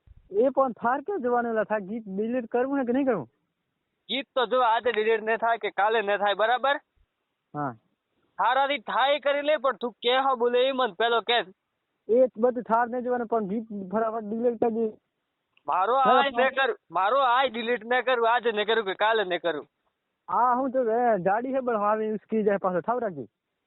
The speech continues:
Speaker 2: આલા આવી જા કે એકલો જ ફરું હું, એકલો જ ફરું, તનો કોઈ બીતો નહીં, એકલો જ ફરું, તું આવી જા બેટા. સમજો?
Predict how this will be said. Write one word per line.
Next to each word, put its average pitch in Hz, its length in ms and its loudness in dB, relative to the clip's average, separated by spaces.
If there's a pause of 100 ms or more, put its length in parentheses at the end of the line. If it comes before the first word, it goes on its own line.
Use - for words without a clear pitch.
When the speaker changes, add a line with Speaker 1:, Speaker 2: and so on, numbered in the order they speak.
(120)
Speaker 2:
આલા 226 260 2
આવી 247 360 0
જા 269 180 2
કે 247 300 2
એકલો 254 320 0
જ - 40 -6 (140)
ફરું 214 360 -2
હું, 180 180 -2
એકલો 220 320 0
જ 151 120 -4
ફરું, 175 220 -2
તનો 208 280 0
કોઈ 240 200 0
બીતો 214 400 -4
નહીં, 190 240 -2
એકલો 208 240 -2
જ 151 120 -4
ફરું, 156 180 -4
તું 185 220 -2
આવી 185 240 0
જા 214 160 -2
બેટા. 156 360 -2 (2250)
સમજો? 240 360 0